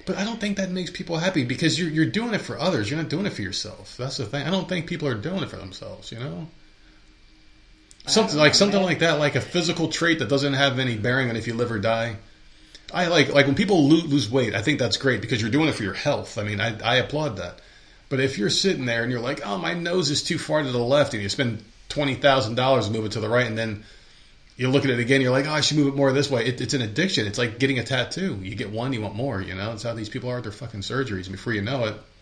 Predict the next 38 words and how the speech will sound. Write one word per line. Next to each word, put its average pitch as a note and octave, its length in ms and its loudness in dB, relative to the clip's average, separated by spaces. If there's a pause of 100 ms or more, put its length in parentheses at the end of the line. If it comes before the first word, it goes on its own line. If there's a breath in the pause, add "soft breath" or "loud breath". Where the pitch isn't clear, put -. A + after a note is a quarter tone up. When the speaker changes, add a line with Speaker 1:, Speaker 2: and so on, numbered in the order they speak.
(440 soft breath)
Speaker 1:
look G#2 120 -6
like A2+ 140 -2
something C3+ 220 -2
that A#2 100 -6
crawled A#2+ 240 -2
off A#2+ 160 -2
of G2+ 160 -8
Doctor A#2 320 -2
Moreau's A2+ 360 -4
fucking B2+ 340 -6
island, A2 360 -4
man, F2+ 200 -12
you F#2 80 -10
know? A2 260 -8 (580)
Speaker 2:
I E3+ 60 -12
do E3 180 -12
want D3+ 240 -14
another D3+ 220 -16
tattoo. D3 480 -16 (180)
Speaker 1:
I'm A#2+ 80 -8
gonna A2 80 -8
call A#2+ 140 -2
Speaker 2:
That'd G2+ 100 -6
be A#2+ 60 0
Speaker 1:
Bruce C3 120 2
Speaker 2:
great. - 80 -4
Speaker 1:
Campbell, C#3 260 0
have A2+ 160 0
him A#2+ 100 -8
kill C#3+ 160 2
that G#2+ 160 0
fucking G2 260 -6
thing, F#2+ 180 -4
whatever F#2+ 260 -2
the F#2+ 40 -8
hell F#2 240 -6
it F#2 120 -8
is. - 120 -14